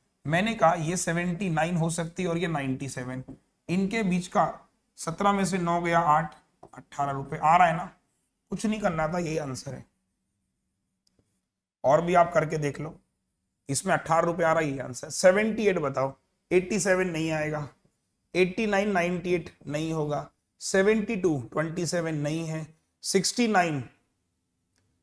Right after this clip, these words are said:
सिक्सटी नाइन तो खैर है ही नहीं, तो एक ही ऑप्शन है। तो कुछ ऐसे सवाल भी मिलेंगे जिसमें कुछ करना नहीं है, ऑप्शन के साथ जाना है और क्वेश्चन को सॉल्व कर देना है।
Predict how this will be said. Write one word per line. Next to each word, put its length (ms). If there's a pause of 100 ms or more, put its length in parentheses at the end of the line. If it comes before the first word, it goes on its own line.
सिक्सटी 280
नाइन 260
तो 80
खैर 140
है 80
ही 100
नहीं, 160 (800)
तो 80
एक 240
ही 80
ऑप्शन 400
है। 120 (1120)
तो 60
कुछ 280
ऐसे 300
सवाल 320
भी 80
मिलेंगे 440
जिसमें 320
कुछ 240
करना 340
नहीं 240
है, 240 (960)
ऑप्शन 400
के 100
साथ 260
जाना 220
है 60
और 80
क्वेश्चन 360
को 80
सॉल्व 260
कर 200
देना 200
है। 120